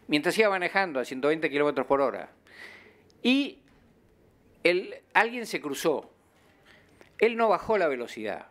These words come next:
a pesar de haberse imaginado eso. Y alguien se cruzó y lo mató. Entonces, el juez tenía que meterse adentro de la psiquis del señor en ese minuto, que es pa-, parecido a lo que dice Urtubey, y decir, "En ese minuto usted se figuró que podía pasar esto".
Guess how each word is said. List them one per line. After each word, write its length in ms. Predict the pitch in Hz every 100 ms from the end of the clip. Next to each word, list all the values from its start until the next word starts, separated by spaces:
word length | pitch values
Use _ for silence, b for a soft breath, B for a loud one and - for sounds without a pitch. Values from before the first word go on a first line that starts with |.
| -
a 100 | -
pesar 280 | 156 196
de 60 | 190
haberse 240 | 185 170
imaginado 520 | 175 147 - 156 151 127
eso. 320 | 104 - - _ _ B B B B B B B _ _ -
Y 100 | 208
alguien 160 | 247
se 80 | 190
cruzó 180 | 196 247
y 40 |
lo 100 | 233
mató. 360 | 151 - 92 - _ _ _ _ _ _ B B B _ -
Entonces, 580 | 160 247 247 233 - - _ _ -
el 100 | 175
juez 460 | - 269 254 - _
tenía 200 | 196 240
que 60 |
meterse 380 | 208 196 226 220
adentro 200 | 220 220
de 80 | 208
la 40 |
psiquis 640 | 170 - 254 247 165 - -
del 160 | 151
señor 440 | 147 165 214 196 117
en 120 | 131
ese 200 | 180 185
minuto, 460 | 190 196 175 190 165
que 100 | 120
es 40 |
pa-, 260 | - 101 -
parecido 420 | 110 107 147 143
a 20 |
lo 120 | 117
que 440 | 92 95 95 101 -
dice 500 | 120 113 123 107 98
Urtubey, 680 | 98 110 113 165 175 165 175 _ B B B B B B B B B B _
y 100 | 175
decir, 220 | 185 254
"En 120 | 233 269
ese 160 | 262
minuto 300 | 226 277 269
usted 180 | - 254
se 160 | - 202
figuró 480 | 156 135 196 302
que 100 | -
podía 240 | 120 107 98
pasar 280 | 92 92 85
esto". 360 | - - -